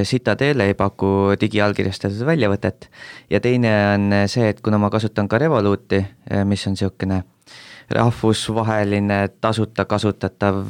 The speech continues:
debetkaart, mis töötab igal pool ja saab tasuta kasutada ja tasuta raha välja võtta teatud määral. Et, äh, siis nende puhul, äh, sai väljavõtte teha ja mis oli niisugune tavaline mingi Exceli fail või mi-,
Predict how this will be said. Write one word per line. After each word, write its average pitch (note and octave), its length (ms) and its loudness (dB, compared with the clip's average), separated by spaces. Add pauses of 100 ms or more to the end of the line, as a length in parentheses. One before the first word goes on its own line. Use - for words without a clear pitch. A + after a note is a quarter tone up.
(480)
debetkaart, A2 800 2
mis F#2+ 160 -2
töötab F#2 320 0
igal G#2 300 2
pool G#2+ 260 0
ja G2 80 2
saab G2 160 -4
tasuta A2 320 0
kasutada A2+ 540 0
ja G2 100 2
tasuta G#2+ 380 -2
raha B2+ 160 2
välja G2 240 2
võtta - 240 -4
teatud - 260 -2
määral. G2 320 2 (480)
Et, G#2 560 0
äh, G#2 240 4
siis A2+ 240 0
nende C3 240 2
puhul, G#2+ 560 2 (400)
äh, G2+ 720 0
sai G#2+ 300 -2
väljavõtte G#2+ 500 0
teha G#2 320 0 (140)
ja G2 120 2 (540)
mis G2+ 320 -2
oli G2+ 160 -2
niisugune F#2+ 400 -6
tavaline G2 460 2 (100)
mingi F#2 160 -2
Exceli G2 320 -2
fail F#2 320 -2
või F#2+ 80 -2
mi-, F#2+ 200 -2